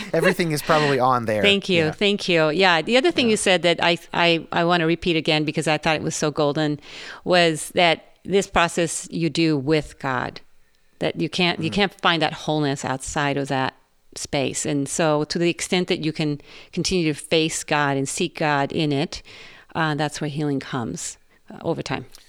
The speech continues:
Speaker 2: The way that I would say it is that, like, people's idea of God, your idea of God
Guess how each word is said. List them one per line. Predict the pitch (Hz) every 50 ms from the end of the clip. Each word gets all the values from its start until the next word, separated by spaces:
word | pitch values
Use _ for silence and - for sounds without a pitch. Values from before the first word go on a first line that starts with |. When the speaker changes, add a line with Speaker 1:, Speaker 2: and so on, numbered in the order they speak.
| - - - - _ _ - -
Speaker 2:
The | 85 92 127 156 151
way | 139 143 170 180
that | 185 190 165
I | 151 147 147 151
would | 139 143 135 131
say | - - 143 131 127
it | 120 117
is | 117 107 -
that, | - 117 -
like, | 113 113 107 - - - - _ _ _ _ _ _ _ _ _ _ _ -
people's | - - 247 247 - 285 240 208 165 - -
idea | - 135 139 131 107 95 - 110 123 139 156 165
of | 135 170 175 156 151
God, | 175 170 170 170 175 180 185 190 180 _ _ _ _ _ _ _ _ _ _ _ _ _ _ _ _ -
your | 127 127 180 214 226
idea | 226 202 160 123 107 127 139 151 170
of | 160 175 160 151
God | - 175 180 185 190 175 196